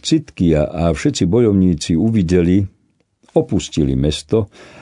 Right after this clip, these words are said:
a v noci utekali po ceste, ktorá vedie ku kráľovskej záhrade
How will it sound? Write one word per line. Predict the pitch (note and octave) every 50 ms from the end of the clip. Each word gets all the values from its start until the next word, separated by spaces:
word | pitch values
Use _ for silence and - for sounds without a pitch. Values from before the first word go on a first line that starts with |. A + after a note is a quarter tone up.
| - -
a | F#2
v | F2 G2
noci | B2+ D#3+ D#3 - C3 A2+
utekali | B2 B2+ - C3 B2+ - B2+ A#2+ G#2 D2+
po | - G2 F2+
ceste, | - - A2 - - -
ktorá | A#2+ - - - G#2 F2+ E2 D2+
vedie | D2 E2+ F#2+ F2 E2+ F#2+ G2 F#2
ku | E2 F2 D#2 C#2+
kráľovskej | - D#2 D2+ D#2 D#2 D2+ D2 C#2 B1+ - - C#2+ C2 B1+ B1+ D2
záhrade | D#2 E2 D#2+ E2 E2+ F2 F2 E2+ F2 G2